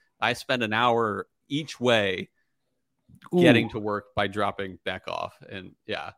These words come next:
Speaker 1: And, and
Speaker 2: Yeah.
Speaker 1: so there's that. And then I'm studying. And then, um, um,
Speaker 2: There's a lot.
Speaker 1: there's a lot, but it's,
Speaker 2: It's a
Speaker 1: like, hard
Speaker 2: lot.
Speaker 1: because she feels like I'm not giving enough sometimes and, like, helping enough.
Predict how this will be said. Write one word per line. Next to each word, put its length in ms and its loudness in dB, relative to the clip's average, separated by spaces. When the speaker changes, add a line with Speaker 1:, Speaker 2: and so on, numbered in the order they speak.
Speaker 1:
And, 640 -4
and 200 -4
Speaker 2:
Yeah. 80 -10
Speaker 1:
so 180 0
there's 280 -4
that. 540 4
And 140 -6
then 100 -4
I'm 120 -6
studying. 920 0
And 280 -12
then, 200 -10
um, 500 -10
um, 480 -8
Speaker 2:
There's 220 0
a 80 12
lot. 580 4
Speaker 1:
there's 160 -4
a 60 0
lot, 440 0
but 120 -2
it's, 100 -6
Speaker 2:
It's 60 -4
a 80 4
Speaker 1:
like, 80 0
hard 240 4
Speaker 2:
lot. 40 -2
Speaker 1:
because 280 -6
she 220 -6
feels 280 -2
like 140 -2
I'm 140 -2
not 220 -6
giving 260 -2
enough 240 -6
sometimes 540 -8
and, 140 -8
like, 180 -4
helping 340 0
enough. 320 -10